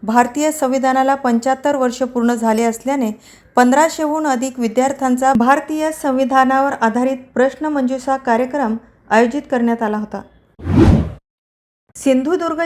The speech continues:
जिल्ह्यातील दोडामार्ग तालुक्यातील मोर्ले गावात रानटी हत्तीच्या हल्ल्यात लक्ष्मण यशवंत गवस या शेतकऱ्यांचा जागीच मृत्यू झाला होता. या घटनेनंतर वैभव नाईक,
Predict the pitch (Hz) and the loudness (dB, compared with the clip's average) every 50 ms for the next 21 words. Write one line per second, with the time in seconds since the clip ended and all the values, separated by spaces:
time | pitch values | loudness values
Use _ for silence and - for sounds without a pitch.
0 | 294 302 277 269 277 277 277 285 294 294 294 247 226 240 240 247 269 294 302 302 | -4 -4 -4 -2 -2 -2 -2 -2 -2 -4 -2 2 2 2 4 4 2 2 0 0
1 | 294 277 277 269 294 285 285 269 247 247 254 240 254 254 254 254 254 254 254 247 | -2 -2 -2 -2 -4 -2 0 0 0 0 -2 -2 -2 -4 -4 -4 -4 -4 -2 0
2 | 233 240 240 233 247 262 302 302 294 262 214 208 208 220 240 - - _ _ _ | 0 0 0 0 0 0 0 0 2 0 0 0 0 -4 -4 -8 -14 _ _ _
3 | _ - - 220 240 247 262 262 - 349 330 294 285 285 - 294 - - 302 277 | _ -4 0 2 2 2 2 0 -4 -8 -6 -6 -6 -6 -6 -6 -2 -2 -2 -2
4 | 247 254 247 254 269 277 233 196 - - _ _ _ - 226 240 247 247 - 320 | -2 -2 -2 0 2 0 0 -2 -4 -10 _ _ _ 0 2 2 2 0 -2 -6
5 | 320 320 320 311 302 277 247 254 277 269 269 254 285 277 233 226 247 262 262 240 | -4 -2 -2 0 0 -2 -2 -2 -2 -2 -2 0 -2 -2 0 0 2 2 2 0
6 | 226 - - 247 254 262 254 - 254 240 254 - 269 262 262 254 247 254 262 269 | -2 -4 -2 -2 -2 -2 -2 -4 -6 -6 -4 -2 -2 0 0 0 0 0 -2 -2
7 | 240 233 226 220 208 247 247 - 240 226 226 226 240 233 220 220 220 214 214 214 | 0 0 0 0 0 -4 -6 -4 -4 -4 -4 -2 -2 -2 -2 0 0 0 -2 -2
8 | 214 - 196 - - _ _ _ _ _ _ _ - - 220 226 220 220 247 240 | -4 -6 -10 -10 -12 _ _ _ _ _ _ _ -4 0 2 2 2 2 -2 -4
9 | 247 - 254 254 254 254 247 247 269 269 254 247 240 233 226 233 240 247 240 226 | -4 -4 -2 0 0 0 0 0 -2 -2 0 0 0 0 0 0 -2 0 0 0
10 | 233 254 254 226 214 - | -2 -2 -2 -4 -4 -6